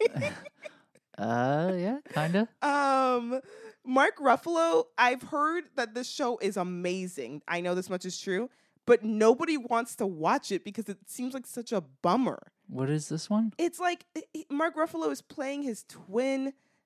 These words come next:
Speaker 1: and so he's a twin, and one of the twins seems to be going through a really difficult time and might have some mental health issues, and it's just,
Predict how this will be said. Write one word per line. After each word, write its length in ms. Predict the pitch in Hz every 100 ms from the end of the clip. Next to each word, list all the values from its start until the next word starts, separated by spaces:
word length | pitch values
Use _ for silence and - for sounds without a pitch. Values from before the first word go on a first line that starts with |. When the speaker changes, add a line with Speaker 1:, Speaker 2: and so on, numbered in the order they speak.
| _
Speaker 1:
and 180 | 220 208
so 220 | 240 220
he's 240 | 208 233
a 80 | 208
twin, 360 | 208 - 262 254
and 160 | 196
one 140 | 196 240
of 60 |
the 80 | 262
twins 420 | 240 - 247 254
seems 240 | - 233 208
to 80 | 202
be 140 | 196
going 340 | 170 202 208
through 120 | 208 208
a 40 |
really 220 | 185 202
difficult 480 | 196 202 - - -
time 280 | - 208 208
and 140 | 165
might 240 | 165 185 -
have 240 | 208 202
some 240 | - 185 165 _ _ _
mental 420 | 175 185 190 202
health 300 | 180 196 214 -
issues, 640 | 240 - 233 233 214 208 -
and 220 | 175 170 - _ _
it's 260 | - 233 -
just, 300 | 330 339 -